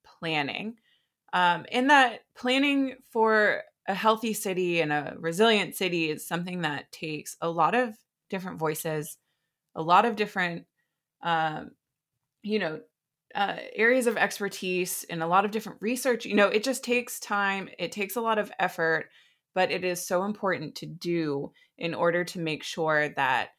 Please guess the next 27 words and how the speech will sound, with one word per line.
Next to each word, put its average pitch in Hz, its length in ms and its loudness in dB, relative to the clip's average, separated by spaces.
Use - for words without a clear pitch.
our 160 120 0
communities 156 1000 -4
are 139 240 0
protected 156 720 -4
from 156 420 -6
what's 151 340 -6
coming 160 480 -6
in 151 240 -8
the 165 60 -8
future. 180 640 -6
And, 175 500 -2
um, 180 480 -2
you 202 100 -6
know, 202 100 -2
thinking 220 320 -2
from 190 360 -2
an 170 80 -4
environmental 165 800 0
justice 156 440 -6
standpoint, - 920 -8
you 170 80 -4
know, 156 100 2
as 156 200 4
I 175 200 4
sit - 260 -2
here 160 440 4
in 151 540 -4